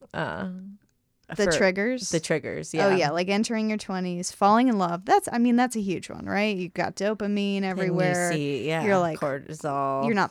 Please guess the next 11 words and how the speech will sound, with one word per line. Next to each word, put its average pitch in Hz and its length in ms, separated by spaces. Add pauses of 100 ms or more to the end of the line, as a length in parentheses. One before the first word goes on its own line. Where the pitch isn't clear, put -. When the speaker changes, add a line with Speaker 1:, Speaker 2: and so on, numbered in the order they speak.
Speaker 2:
thinking 185 380
straight. 170 500 (120)
<laughs> - 140 (120)
Speaker 1:
Right. - 200
<laughs> - 1040
You're 208 200
Speaker 2:
Um, 190 60
Speaker 1:
high. 208 760
<laughs> - 20
Go 190 200
home. 190 360